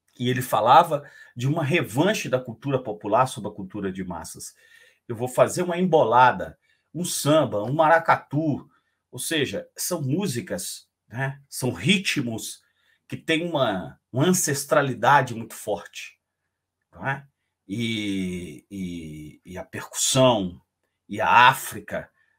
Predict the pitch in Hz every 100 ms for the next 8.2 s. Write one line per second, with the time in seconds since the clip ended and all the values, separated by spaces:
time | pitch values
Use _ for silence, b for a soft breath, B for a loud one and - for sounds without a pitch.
0 | _ 90 101 98 107 98 131 143 117 -
1 | 101 98 104 101 98 95 92 107 110 -
2 | 78 - - _ - 117 - - 120 101
3 | 90 - - 127 120 - 135 _ _ _
4 | - 95 123 127 _ _ _ _ 147 208
5 | 165 151 139 135 - 165 185 143 180 185
6 | 185 185 135 113 98 - 160 151 117 120
7 | - 143 139 131 127 - 123 - 170 156
8 | 104